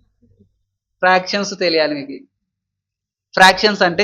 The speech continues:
చెప్తాను చూడు. ఫ్రాక్షన్స్ అంటే ఇక్కడ ఫ్రాక్షన్ పెట్టా కదా, ఇప్పుడు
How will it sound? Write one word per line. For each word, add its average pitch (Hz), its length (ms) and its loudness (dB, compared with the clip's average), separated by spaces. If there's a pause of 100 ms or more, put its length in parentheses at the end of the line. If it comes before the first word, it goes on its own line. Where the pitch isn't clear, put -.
చెప్తాను 139 320 -6
చూడు. 123 160 -14 (680)
ఫ్రాక్షన్స్ 190 500 2
అంటే 185 120 0
ఇక్కడ 226 200 4
ఫ్రాక్షన్ 196 360 2
పెట్టా 170 220 2
కదా, 175 140 2 (720)
ఇప్పుడు 220 240 6